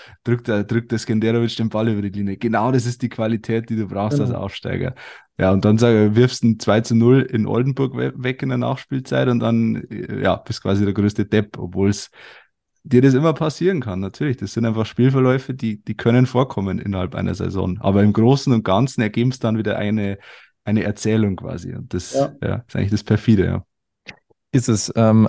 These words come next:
Speaker 3: eine Sache, die ich, ähm, weil du gra-, weil ich gerade gesagt habt, Erfolgserlebnisse können dich tragen, aber Negativspiralen, die können dich auch bremsen. Ähm, was sechzig immer getragen hat, ist der Rückhalt der Fans.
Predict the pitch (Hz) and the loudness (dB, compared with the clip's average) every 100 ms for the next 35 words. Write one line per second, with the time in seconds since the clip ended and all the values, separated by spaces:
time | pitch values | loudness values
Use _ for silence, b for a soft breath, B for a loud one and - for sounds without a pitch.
0 | - 120 135 120 127 131 113 120 95 113 | 2 0 2 2 2 0 -2 -4 -4 -4
1 | 107 - - 110 110 110 107 107 117 120 | -6 -12 -2 2 2 2 0 0 0 0
2 | 117 120 117 110 107 120 123 117 - 110 | -2 -2 -2 -2 -2 -4 -4 -6 -6 -6
3 | - 143 - 127 127 123 110 - 120 110 | 0 0 0 -2 -2 -4 -4 -4 -4 -6
4 | - 104 104 160 185 185 - - 131 127 | -4 -2 0 2 0 -2 -6 -8 -4 -2
5 | 123 135 156 147 147 - 135 127 123 135 | -2 -2 -4 -4 -8 -6 -4 -4 -4 -4
6 | 127 - 127 127 123 120 - 117 117 113 | -6 -4 -2 -2 -2 -4 -4 -2 -2 -2
7 | 98 95 B B B B _ 120 113 113 | -4 -6 B B B B _ 0 2 2
8 | 113 - - 123 127 147 - 143 147 139 | 0 -4 -6 -2 0 0 0 -2 -2 -2
9 | 127 - 127 160 160 - 135 - 127 135 | -2 -2 0 0 0 -2 -8 -4 -2 -2
10 | 135 123 117 - 110 101 - | -4 -4 -4 -4 -6 -6 -8